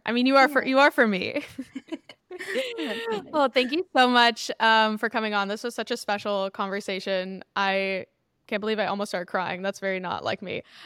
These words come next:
Speaker 1: Um, but yes, where can we find you? What are you up to? I will link everything that you just described in the show notes for everyone to go follow.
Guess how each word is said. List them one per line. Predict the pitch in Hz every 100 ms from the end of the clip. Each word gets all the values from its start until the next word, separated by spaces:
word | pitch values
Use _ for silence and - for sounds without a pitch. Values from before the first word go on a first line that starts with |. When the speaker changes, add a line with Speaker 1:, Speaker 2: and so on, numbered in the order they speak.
| -
Speaker 1:
Um, | 226 226 226 226 226 220
but | 240 233 233 233 233 226 _ _
yes, | - 202 220 190 -
where | 233 208 226 254 262 262
can | - 247
we | 233
find | 220 - 220 214 240
you? | 247 240
What | 226
are |
you | 233 214 190 -
up | 220 220
to? | - 226 226 226
I | - 208
will | 208 208
link | 208 208 208 - _ _ _ _ -
everything | 233 240 247 226 226
that | 202
you | 208
just | 220
described | 226 - 202 190
in | 196
the |
show | 196 190
notes | 185 - - -
for | -
everyone | 180 170 175 170 190
to | 180 135 117 196
go | 185
follow. | - - 85